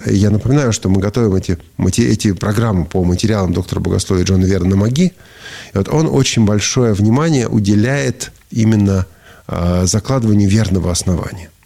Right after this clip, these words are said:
То есть тому, как это все должно работать, как это все должно выглядеть. Он уделяет серьезное внимание как раз тому, а, чтобы до молодых людей доносить,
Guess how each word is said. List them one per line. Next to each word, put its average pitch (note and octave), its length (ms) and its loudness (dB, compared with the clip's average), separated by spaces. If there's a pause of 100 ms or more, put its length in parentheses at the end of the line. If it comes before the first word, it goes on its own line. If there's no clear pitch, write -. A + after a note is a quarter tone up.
(520)
То G2+ 100 0
есть F#2+ 140 0
тому, A#2 320 2
как - 640 -4 (340)
это F#2+ 180 -2
все F#2+ 200 0
должно F#2 280 2
работать, E2+ 500 -4
как A2 260 -4
это F#2 140 -2
все - 160 -4
должно F#2 280 2
выглядеть. F#2 480 -2 (600)
Он C3 180 0
уделяет A#2 720 2
серьезное G2+ 480 0
внимание G#2+ 480 0
как F2+ 200 -6
раз A2+ 200 -4
тому, B2 400 0 (420)
а, F#2+ 520 0
чтобы A2+ 760 0
до G#2+ 160 0
молодых A2+ 520 0
людей A2+ 300 2
доносить, G2 720 0